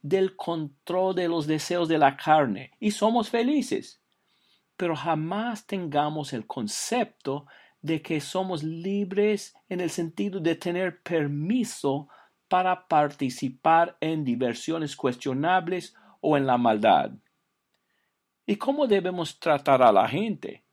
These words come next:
Versículo diecisiete. "Honrad a todos, amad a los hermanos, temed a Dios,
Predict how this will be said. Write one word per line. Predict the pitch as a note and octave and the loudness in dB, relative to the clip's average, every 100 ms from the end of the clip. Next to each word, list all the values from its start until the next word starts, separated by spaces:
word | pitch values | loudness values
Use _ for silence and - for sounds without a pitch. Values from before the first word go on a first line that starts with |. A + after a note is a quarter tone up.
| - | -6
Versículo | C3+ C#3 C#3+ C3 A2+ | -4 -2 -2 -2 -2
diecisiete. | A#2+ A#2+ A#2+ - F#3 - - - _ _ _ _ _ _ _ _ _ | -2 -4 -10 -4 -4 -4 -8 -18 _ _ _ _ _ _ _ _ _
"Honrad | - A#2+ A2+ A2+ A#2+ B2+ A#2+ | -2 -2 0 4 6 6 4
a | A2 - | 2 2
todos, | C3+ C3 D#3 B3+ A3 - _ _ _ _ - | 4 4 4 -2 -6 -14 _ _ _ _ -2
amad | A2 G#2+ A2+ C#3+ D#3+ F#3 | 0 0 0 2 2 2
a | F#3 C#3+ | 2 2
los | C#3+ C3 | 0 0
hermanos, | C3 B2+ D#3 G#3+ C4+ A3 - _ _ _ _ | 0 2 0 0 -4 -10 -14 _ _ _ _
temed | - B2 A#2+ C3 C#3 E3 F#3 G3 | -4 -2 -2 0 0 0 0 -2
a | G3 C#3+ B2 | -2 -2 -2
Dios, | B2+ D#3+ G#3 C4 - - | 0 0 0 -2 -6 -20